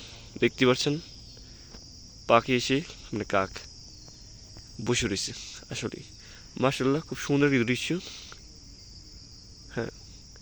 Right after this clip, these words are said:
এটি আমাদের ঈদগাহ ময়দান। আর সকালবেলা যারা ওঠে, উঠে হাঁটাহাঁটি করে, তারা খুবই সুন্দর সুন্দর দৃশ্য দেখতে পায়, যেটা খুবই মনোমুগ্ধকর।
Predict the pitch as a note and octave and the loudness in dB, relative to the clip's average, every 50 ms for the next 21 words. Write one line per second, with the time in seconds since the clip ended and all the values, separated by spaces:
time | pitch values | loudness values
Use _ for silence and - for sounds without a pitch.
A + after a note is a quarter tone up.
0 | - - - - - - - - - C3+ C3+ - F3 F3+ F3 E3+ E3 D#3 F#3 G#3 | -20 -20 -20 -20 -20 -18 -8 -2 0 0 2 6 8 8 10 10 8 6 4 2
1 | - - - C3 B2+ A#2 A2+ A2 G2 F2 F2 E2 A1 - - - - - - - | 2 2 2 2 6 6 6 6 6 4 2 2 -2 -2 -6 -10 -14 -16 -18 -18
2 | - - - - - - - - - - - - - - - - G#2 - - C3 | -18 -16 -16 -16 -16 -16 -16 -18 -18 -18 -18 -10 -2 0 2 2 2 2 4 6
3 | B2 C#3 D3+ D3 E3 F3 E3+ C#3+ C#3 C3+ C#3+ C#3+ D#3 D#3 - F3 C#3 D3 G3 - | 8 8 10 12 12 12 12 12 12 12 12 12 12 10 8 8 8 8 6 2
4 | - - - - - C#3 - - D#3+ C#3 C#3+ C#3+ A#2+ A#2+ C#3 C#3 C3 C3+ C3+ C#3 | -8 -14 -8 -2 0 0 2 4 4 4 6 6 6 8 8 8 10 10 10 10
5 | C#3 C#3+ E3+ G3+ - - - - - - - - - - - - G#2+ G#2+ A2+ - | 10 8 8 4 0 -10 -18 -18 -18 -18 -18 -18 -18 -10 0 4 6 6 6 6
6 | - - C#3 C3+ C3+ C3 - - C#3 C3 B2+ C#3 C#3 - C3+ C3 C3+ C3 A2 - | 4 2 4 4 4 2 2 2 4 6 6 6 6 4 4 4 4 2 2 2
7 | A#2+ A2+ - - B2 A#2+ B2+ - - B2 A2 C3 C#3+ F#3 - - - - - - | 2 2 2 4 4 4 4 4 4 2 4 4 2 2 0 -8 -16 -18 -18 -18
8 | - - - - B2 A#2 - B2+ B2+ C3+ - - - - - - - - - - | -18 -14 -4 0 2 6 10 10 10 10 8 2 -10 -20 -20 -20 -18 -18 -6 0
9 | - C#3 C3+ D3 D#3+ F3 - - - - - - G#2+ A2 A2+ A#2 A#2+ B2 B2 A#2+ | 2 4 6 6 4 2 2 -4 -8 -8 -4 0 4 6 8 8 8 8 6 6
10 | A2 G#2 G2 D#2+ D#2 D#2 | 4 4 4 2 0 -2